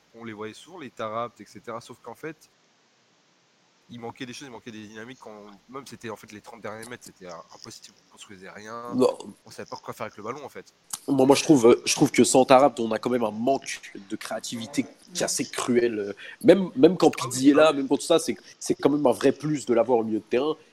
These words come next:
Speaker 2: et, euh, et de l'avoir, euh, dans la, dans la construction du jeu. C'est, il voit le jeu avant tout le monde. C'est
Speaker 1: Et justement, tu parles de Pizzi, pour moi, euh, c'est peut-être, euh, le plus, le, le joueur peut-être le plus important, comme tu, tu disais dans, dans ce registre-là, parce que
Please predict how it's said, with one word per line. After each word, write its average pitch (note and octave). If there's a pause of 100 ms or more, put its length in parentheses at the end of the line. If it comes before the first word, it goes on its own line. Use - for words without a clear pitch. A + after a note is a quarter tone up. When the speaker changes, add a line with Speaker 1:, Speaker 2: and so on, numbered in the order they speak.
(180)
Speaker 2:
et, A2
euh, A2
et G#2+
de G#2+
l'avoir, G#2+
euh, G#2
dans A2
la, A2
dans G#2+
la A2
construction -
du A2
jeu. A#2+
C'est, A2
il A2
voit C3
le B2+
jeu C3+
avant G#2+
tout A#2+
le D3
monde. A2+
C'est -
Speaker 1:
Et F#2+
justement, D3 (100)
tu A2+
parles A2
de -
Pizzi, A#2
pour F#2+
moi, B2+
euh, F2+
c'est - (180)
peut-être, A2+
euh, F#2+ (920)
le G3 (300)
plus, G#2
le, G2+
le G#2
joueur A#2
peut-être -
le -
plus G2+
important, A2
comme F#2+
tu, F2 (480)
tu G2+
disais G2+
dans, F2 (240)
dans F#2
ce -
registre-là, A#2+
parce -
que G#2